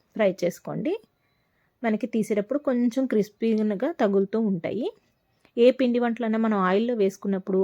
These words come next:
ఆయిల్ నురగ తగ్గిపోయిందంటే మంచిగా ఫ్రై అయినట్టు అర్థం అండి. అంతే అండి,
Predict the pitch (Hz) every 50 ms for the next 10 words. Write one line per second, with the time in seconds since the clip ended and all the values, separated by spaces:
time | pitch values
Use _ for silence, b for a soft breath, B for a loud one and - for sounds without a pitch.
0 | 190 - 190 202 196 208 226 233 240 220 202 190 190 214 220 226 214 185 175 175
1 | _ - 208 202 196 180 180 185 269 285 262 226 185 185 - 208 226 247 240 226
2 | 180 180 180 185 190 185 175 170 - - 262 240 208 180 190 180 170 156 143 -
3 | 180 254 370 _ _ _ _ _ _ _ _ _ _ _ _ _ _ _ b b
4 | b b b b b b 262 254 254 240 285 269 262 262 254 240